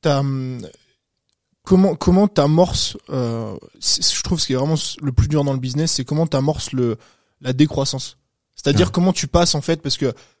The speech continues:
Speaker 1: croître, c'est bien, c'est super, c'est beau et tout, machin, c'est, c'est ok. Mais je trouve que le plus compliqué, c'est accepter, en fait, que, bah, on, on revient en arrière.
Speaker 2: Ouais.
Speaker 1: Comment tu, tu gères ce truc ?
Speaker 2: Pareil, pas super bien géré, en vrai, pas comme un pro. Euh, un, il y a de la culpabilité, déjà.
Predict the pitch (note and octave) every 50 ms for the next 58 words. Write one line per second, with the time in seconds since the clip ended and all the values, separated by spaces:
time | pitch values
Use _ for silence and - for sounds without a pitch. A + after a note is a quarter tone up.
0 | _ - - F#3 F3+ F#3+ - - - - D3 C3 B2+ B2+ C#3 C#3+ D3 C#3+ - B2
1 | - - C3 A#2+ - B2+ B2+ B2+ B2+ - B2 A2 A2 A#2+ B2 B2 B2 A#2 - -
2 | B2 B2 A#2 A2+ - C3+ C3+ C3+ - - G2+ F#2+ G2 - - - G2 A2 - -
3 | A2+ - _ _ _ _ _ _ - A#2 B2 - - - E3+ D3+ - C3+ A#2+ A#2+
4 | A#2+ - C#3 - D3 C3+ - C#3 C3 - E3 E3 E3 - - - B2+ - - -
5 | C3+ - - E3 D3+ C3 B2 - D3 C#3+ - - - C#3+ C#3 D3 D#3 - _ _
6 | _ _ - A2+ A2 A2+ B2 - - C3 A#2+ A2+ B2 C#3+ D#3+ D3+ D#3 E3+ D#3 D3
7 | C#3 C3+ B2+ B2 A#2+ A#2 A#2+ - _ - A2+ G#2 F#2 F#2 - - F3+ F3 F#3 F#3+
8 | F3+ - - - D3 C#3 C3+ - - C#3+ C3+ D3 C3 - - B2 - C3 A#2+ -
9 | _ _ _ - - D3 C3+ C3+ C#3+ D3+ D3 - G3+ E3+ - - F#3 - F3 D#3
10 | C#3+ D3 C#3+ C3+ B2+ C3 B2+ C3 C#3 C3+ A#2+ A2+ A#2 B2 B2+ - - B2+ - -
11 | C#3+ C3+ C3 B2 - - B2 C3 B2+ C#3 C#3+ C#3+ C#3 B2+ A#2 A2 A2 A2 G#2 G2
12 | - - - - - - _ _ - D3 D3+ D#3+ F3+ G3+ - - B2+ C3 B2+ A#2+
13 | A#2+ B2 B2+ B2 B2 A#2+ A#2+ A#2 A#2 A#2 A#2 - - E3 D3 - D3+ C#3+ C#3+ C#3
14 | C#3 - B2 A2+ G#2+ A2 G2+ G2+ F#2